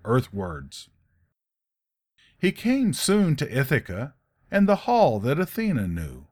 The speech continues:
He opened the door and saw there famous Odysseus with his white locks bending close over the fire, trying to warm his hands.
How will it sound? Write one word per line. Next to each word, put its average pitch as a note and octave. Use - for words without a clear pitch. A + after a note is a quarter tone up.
He C3+
opened C#3+
the D3+
door A#2
and G#2
saw A#2
there A#2
famous E3
Odysseus B2+
with A2
his B2
white A#2+
locks B2+
bending D#3
close D3
over C#3+
the C#3
fire, C#3+
trying C3
to B2+
warm A2
his A#2+
hands. C3+